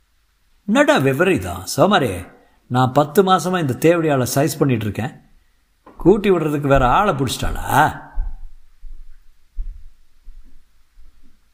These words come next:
"என்ன பாபு, கலாட்டா?" மற்றொரு முகம்.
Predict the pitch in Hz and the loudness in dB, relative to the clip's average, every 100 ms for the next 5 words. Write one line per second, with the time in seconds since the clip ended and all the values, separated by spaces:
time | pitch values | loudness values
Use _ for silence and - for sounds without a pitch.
0 | _ - - 127 156 139 147 147 156 190 | _ -20 -6 2 2 4 2 2 0 0
1 | 180 131 160 151 147 190 240 - - 123 | 0 2 2 2 2 2 -4 -8 -4 -4
2 | 127 127 110 95 - | 0 0 0 -6 -10